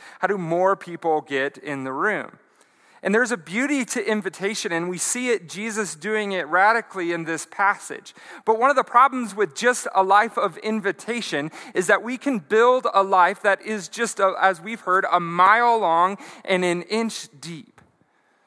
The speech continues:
So maybe you've got thousands of friends on Facebook,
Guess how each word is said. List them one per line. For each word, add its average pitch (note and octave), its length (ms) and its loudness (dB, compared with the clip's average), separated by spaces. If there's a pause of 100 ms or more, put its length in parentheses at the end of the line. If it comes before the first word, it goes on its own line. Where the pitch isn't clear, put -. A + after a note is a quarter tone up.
(300)
So G#3 120 -4
maybe A#3+ 240 0
you've A#3+ 200 -2
got - 280 2
thousands A3+ 720 2
of F3 220 0
friends G#3 560 0
on E3 340 -2
Facebook, C#3+ 640 -4